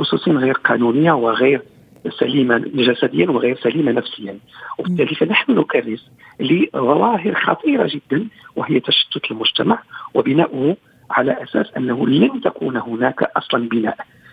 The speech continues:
Speaker 1: بالتالي كلمة بناء هي خرافة، وكلمة أسرة هي خرافة. فالذي نحن نجعل منه صورة، صورة مقبولة اجتماعيا بين
Speaker 2: مم.
Speaker 1: مزدوجتين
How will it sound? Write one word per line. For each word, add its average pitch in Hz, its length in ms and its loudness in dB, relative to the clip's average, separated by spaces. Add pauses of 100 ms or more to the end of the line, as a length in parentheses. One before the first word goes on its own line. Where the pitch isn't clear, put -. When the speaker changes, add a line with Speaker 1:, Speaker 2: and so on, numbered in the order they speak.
(120)
Speaker 1:
بالتالي 135 260 0
كلمة 127 420 0
بناء 160 280 0
هي 123 180 0
خرافة، 135 480 0 (500)
وكلمة 127 440 0
أسرة 165 280 0
هي 123 160 2
خرافة. - 640 -2 (260)
فالذي 139 340 2
نحن 127 400 0 (540)
نجعل 131 340 2
منه 143 320 0
صورة، 156 440 0 (520)
صورة 110 460 0
مقبولة 143 520 0
اجتماعيا 117 520 -2
بين 110 240 -2
Speaker 2:
مم. 101 100 -2
Speaker 1:
مزدوجتين 113 640 0